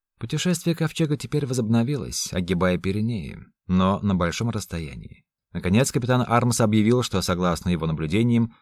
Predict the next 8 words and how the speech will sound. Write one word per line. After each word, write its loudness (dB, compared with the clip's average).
они 4
проходят -2
над 4
местом 2
древнего 2
густонаселённого 0
города -2
Тулуза. -8